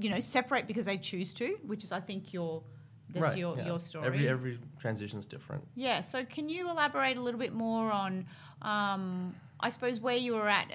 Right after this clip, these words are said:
Speaker 1: so to m-, to make that decision? I suppose you made those choices for family, so
Speaker 2: Yeah,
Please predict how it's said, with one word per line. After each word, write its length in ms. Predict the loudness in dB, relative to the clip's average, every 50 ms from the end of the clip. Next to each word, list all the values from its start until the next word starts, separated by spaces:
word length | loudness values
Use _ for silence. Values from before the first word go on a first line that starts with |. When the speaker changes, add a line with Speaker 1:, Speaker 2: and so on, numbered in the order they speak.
| -10 -12 -12 -14
Speaker 1:
so 340 | -12 -8 -4 0 0 0 0 -2 -6 -6
to 100 | -2 -2
m-, 140 | 0 0 -2 -4 -8
to 100 | -8 -6
make 200 | -4 -4 -4 -2
that 160 | -4 -4 -4
decision? 380 | -6 -10 -10 -10 -10 -10 -8 -8
I 80 | -6 -6
suppose 300 | -6 -6 -4 -6 -4 -4
you 100 | -4 -2
made 260 | -2 0 0 0 2
those 160 | 0 0 0
choices 320 | -2 -2 -4 -4 -4 -4 -6
for 100 | -6 -6 -4
family, 400 | -2 -2 0 2 2 2 2 0
so 300 | 0 -2 -2 -2 0 2
Speaker 2:
Yeah, 200 | 4 6 6 4